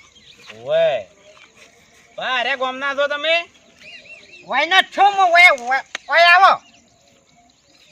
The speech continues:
Speaker 2: એટલે અમારે, કાકા, વાત કરો કે તમે?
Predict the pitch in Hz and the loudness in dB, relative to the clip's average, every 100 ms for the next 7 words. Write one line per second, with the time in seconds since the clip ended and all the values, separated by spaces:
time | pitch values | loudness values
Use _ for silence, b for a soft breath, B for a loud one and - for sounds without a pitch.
0 | - 202 233 262 277 294 240 220 254 262 | -20 -18 -8 -4 -2 -2 -6 -4 -2 0
1 | 269 262 254 226 208 190 165 - 185 214 | 0 0 -2 -2 -2 -4 -8 -10 -6 -4
2 | 180 180 185 247 262 - 208 | -4 -6 -6 -10 -10 -10 -12